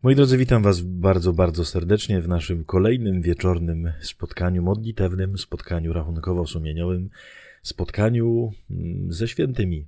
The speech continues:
bo dzisiaj czwartek, czyli nasze spotkania ze świętymi.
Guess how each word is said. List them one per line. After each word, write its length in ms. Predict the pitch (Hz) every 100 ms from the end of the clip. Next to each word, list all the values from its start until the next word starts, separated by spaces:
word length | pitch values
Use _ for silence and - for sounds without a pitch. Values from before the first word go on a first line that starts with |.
| -
bo 160 | 85 87
dzisiaj 320 | 98 - 82
czwartek, 560 | - 90 85 82 - - _ _ _ _
czyli 180 | - 92
nasze 440 | 90 - 85 82 -
spotkania 580 | - - 90 - 90 82
ze 140 | 78 76
świętymi. 680 | - 82 80 82 76 73